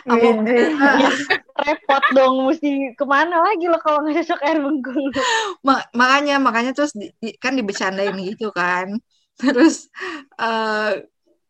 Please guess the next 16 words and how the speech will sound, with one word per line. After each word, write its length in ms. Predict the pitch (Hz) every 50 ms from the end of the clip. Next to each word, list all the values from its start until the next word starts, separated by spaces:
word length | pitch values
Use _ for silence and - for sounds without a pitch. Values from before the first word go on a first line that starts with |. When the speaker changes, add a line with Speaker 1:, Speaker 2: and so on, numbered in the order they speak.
| _ _ _ _ _
Speaker 1:
dikasih 960 | - 202 214 220 214 214 208 185 - 208 202 208 - - - 208 196 196 190
apa 240 | - 202 208 247 262
tuh, 240 | - 311 311 285 - - - - _ _ _
eh, 640 | 220 208 208 202 202 196 196 190 190 190 185 185 185 180 -
krim-krim 640 | - - 196 190 190 190 185 185 185 190 185 185 185 185
yang 320 | 196 196 190 190 190 190
biasa 320 | 185 185 196 190 - 180 180
gue 240 | 180 175 185 180 -
pakai, 320 | 170 170 - - 254 -
tapi 320 | - 214 220 - 285 277
udah 400 | - 240 220 202 208 208 208 214 - _ - - - _ _ _
levelnya 560 | 208 214 214 208 208 - 233 226 220 214 214 -
tuh 160 | 285 311 311 - _ - - _ _ _ -
udah 160 | 226 208 226
setingkat 640 | 220 - 269 254 - 240 220 226 233 226 233 247 - - _ _ _ _
dari 480 | - 226 220 226 226 202 240 247 269